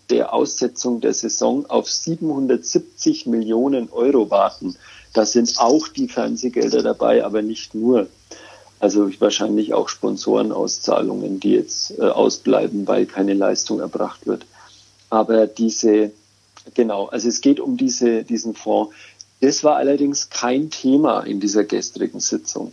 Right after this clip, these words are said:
war es auch, äh, wichtig. Trotzdem sagt Asusi, dass es ein super Zeichen ist von diesen Vereinen.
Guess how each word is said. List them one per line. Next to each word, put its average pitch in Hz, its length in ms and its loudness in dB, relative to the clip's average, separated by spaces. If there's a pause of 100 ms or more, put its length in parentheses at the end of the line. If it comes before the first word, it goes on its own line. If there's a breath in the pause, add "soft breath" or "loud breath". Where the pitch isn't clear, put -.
(120)
war - 180 -4
es - 220 -4
auch, - 380 -2
äh, - 260 -4
wichtig. - 440 0 (520 loud breath)
Trotzdem 123 440 2
sagt 123 420 0
Asusi, 123 600 0 (220)
dass 107 160 -4
es 107 160 -2
ein 107 160 2
super 113 400 2
Zeichen 104 460 -2
ist 98 160 -6
von - 220 -6
diesen 104 300 -4
Vereinen. 101 640 -4